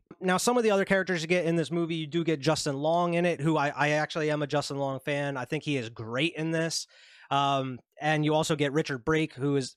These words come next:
in a lot of Rob Zombie stuff. He's in this for a little bit as well. Um, I'm not gonna go into who they are, what kind of roles they play in the movie, uh, 'cause I'm trying to stay, you know,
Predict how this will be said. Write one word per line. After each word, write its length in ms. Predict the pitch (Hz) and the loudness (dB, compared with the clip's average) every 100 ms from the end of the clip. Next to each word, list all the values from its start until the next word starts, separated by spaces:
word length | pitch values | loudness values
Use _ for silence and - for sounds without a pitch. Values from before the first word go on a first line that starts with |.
| - | -8
in 120 | 147 | -6
a 80 | 127 | -2
lot 160 | 135 | -2
of 120 | 123 117 | -2 -6
Rob 220 | 127 117 | -6 -2
Zombie 340 | 143 156 151 | 0 0 -2
stuff. 400 | 143 - 151 147 - - - | -6 -2 0 0 -4 -20 -6
He's 200 | 151 151 | -2 0
in 120 | 160 | 0
this 160 | 156 143 | 0 -2
for 140 | 156 | -2
a 60 | 147 | 0
little 180 | 147 | 0
bit 140 | 143 139 | 0 0
as 160 | 120 | -2
well. 420 | 120 180 196 202 180 - - - | -2 0 2 0 -4 -14 -20 -6
Um, 300 | - 160 156 - | 0 0 0 0
I'm 120 | 175 | 0
not 160 | 226 | 2
gonna 180 | 240 226 | 2 0
go 260 | 202 220 214 | 2 2 4
into 600 | 185 196 - 190 180 160 | 2 0 0 2 2 0
who 220 | - 180 | 0 2
they 200 | 165 147 | 2 2
are, 460 | 160 185 190 180 151 | 2 2 2 0 -2
what 240 | 139 - - | -6 -8 -6
kind 180 | 175 151 | -2 -2
of 80 | 127 | 0
roles 260 | 165 180 | -2 -2
they 120 | 160 165 | -2 -2
play 260 | - 160 | 0 0
in 120 | 147 | 0
the 60 | 131 | -4
movie, 520 | 135 190 196 202 185 - - - | -2 -2 0 0 -2 -4 -16 0
uh, 280 | 156 156 151 | 2 2 0
'cause 180 | - 175 | -2 0
I'm 120 | 160 | 0
trying 180 | - 185 | 2 0
to 60 | |
stay, 400 | 165 175 165 147 143 _ - | 0 0 2 0 -4 _ -8
you 140 | 151 | -4
know, 240 | 139 131 | 0 -2